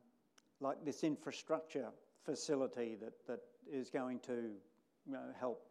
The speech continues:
build, uh, three billion dollars, I think it is. Um, my concern with that is that we're so worried about China building up debt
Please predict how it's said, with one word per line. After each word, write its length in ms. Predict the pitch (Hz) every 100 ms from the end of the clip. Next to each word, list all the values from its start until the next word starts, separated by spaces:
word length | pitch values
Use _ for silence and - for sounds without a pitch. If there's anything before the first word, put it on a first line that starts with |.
| 165 131
build, 420 | 139 139 127 117 - - _ - - - _ _ 135
uh, 100 | 123 120
three 240 | - 156
billion 380 | 127 139 131 123
dollars, 300 | 120 123 120 117
I 60 |
think 220 | 113 113
it 100 | 107
is. 520 | 104 95 92 - - - -
Um, 300 | 123 113 113 107 104 107 _ _ _ _ _ -
my 220 | 165 247
concern 560 | - 147 - 139 123 113
with 160 | 113
that 280 | 117 98 - - _ _ _ _
is 200 | 151 139
that 120 | 151 151
we're 100 | 147
so 220 | 135 180
worried 340 | 175 156 139 123
about 340 | 117 127 127
China 340 | - 131 135 117
building 360 | 120 120 110
up 180 | 117 -
debt 160 | 135